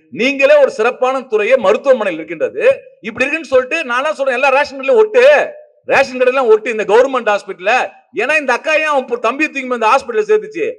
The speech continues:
எங்க வீட்ல புருஷனோ தம்பியோ அண்ணனோ குடிபோதையில இருந்தா தீர்ப்பதுக்கு வழி தெரியலன்றதான்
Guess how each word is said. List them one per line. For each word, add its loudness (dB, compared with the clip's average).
எங்க 0
வீட்ல 0
புருஷனோ -4
தம்பியோ 0
அண்ணனோ -6
குடிபோதையில -2
இருந்தா -4
தீர்ப்பதுக்கு -4
வழி 2
தெரியலன்றதான் -2